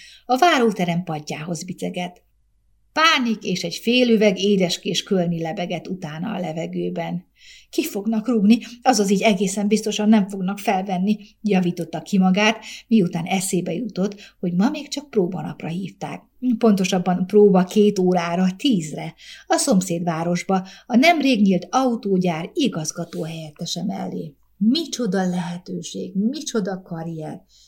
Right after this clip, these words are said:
és erre tessék, egy óvatlan mozdulat és egy fityegő tűsarok.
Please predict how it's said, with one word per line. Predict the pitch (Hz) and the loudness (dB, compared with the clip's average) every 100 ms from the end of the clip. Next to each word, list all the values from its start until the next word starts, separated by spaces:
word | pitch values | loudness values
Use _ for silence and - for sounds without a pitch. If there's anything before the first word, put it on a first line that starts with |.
| _ | _
és | 277 254 | -4 -2
erre | 202 180 170 | -2 -2 -6
tessék, | - 151 - 180 180 _ _ _ - | -10 -12 -12 -10 -12 _ _ _ -12
egy | 175 - | -10 -6
óvatlan | 311 294 226 208 190 180 | -4 0 2 0 0 0
mozdulat | 180 185 180 170 151 151 - - | 0 0 0 -4 -6 -12 -18 -20
és | - 262 | -8 -6
egy | 214 196 - | -4 -6 -6
fityegő | 226 185 - 190 185 | -6 -6 -10 -10 -12
tűsarok. | - 185 - 185 - - _ | -10 -10 -10 -14 -14 -20 _